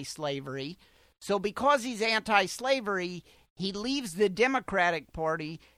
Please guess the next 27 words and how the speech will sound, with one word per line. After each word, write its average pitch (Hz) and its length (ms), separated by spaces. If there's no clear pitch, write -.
and 190 200
creates 208 800
a 202 80
Free 240 420
Soil 175 540
Party, 147 580
and 180 160
that 254 260
Free 247 300
Soil 240 480
Party 170 600
is 165 160
one 226 320
of 180 160
the 185 140
main 233 800
cogs 170 800
of 185 200
what 196 420
becomes 190 840
the 175 160
Republican 170 800
Party 151 560
that 151 260
we 156 160
know 156 240
today. 131 480